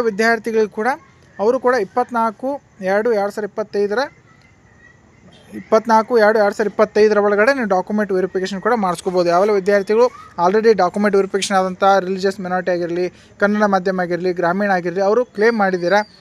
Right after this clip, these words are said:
ಆಮೇಲೆ ಆ ಒಂದು ನಿಮ್ಮ ಸಂಬಂಧಪಟ್ಟ ಕಾಲೇಜಿಗೆ ಭೇಟಿಯಾಗಿ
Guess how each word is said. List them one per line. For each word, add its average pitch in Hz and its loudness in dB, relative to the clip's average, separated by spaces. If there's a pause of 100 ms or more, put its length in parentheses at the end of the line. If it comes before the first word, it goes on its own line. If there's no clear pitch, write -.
(160)
ಆಮೇಲೆ 220 2
ಆ 196 -2
ಒಂದು 196 0
ನಿಮ್ಮ 220 -2
ಸಂಬಂಧಪಟ್ಟ 202 -4
ಕಾಲೇಜಿಗೆ 196 0
ಭೇಟಿಯಾಗಿ 185 0